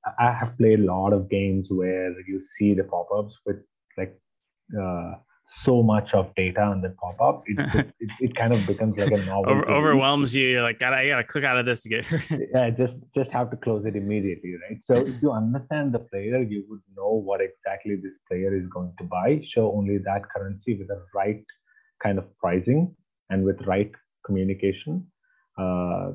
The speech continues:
Speaker 1: the chances of, uh, the player conversion are much, much higher as compared to pushing the generic offers, as compared to showing a lot of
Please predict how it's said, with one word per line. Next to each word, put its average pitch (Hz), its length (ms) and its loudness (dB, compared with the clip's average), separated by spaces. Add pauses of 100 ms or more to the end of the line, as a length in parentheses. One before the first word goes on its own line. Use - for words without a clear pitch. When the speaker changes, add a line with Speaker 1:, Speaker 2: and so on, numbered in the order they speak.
Speaker 1:
the - 80 -4
chances 101 460 -2
of, 98 260 0 (100)
uh, 92 200 -2
the 85 80 -6
player 98 300 0
conversion 92 880 -6 (180)
are 92 300 -8
much, 95 380 -4
much 90 180 -6
higher 90 420 -2 (400)
as 98 120 2
compared 95 460 4
to 90 380 4
pushing 104 280 6
the 98 80 6
generic 101 420 2
offers, 92 480 -4
as 95 100 -10
compared 95 380 -2
to 98 80 -2
showing 92 440 -4
a 98 40 -8
lot 104 180 2
of 104 120 -6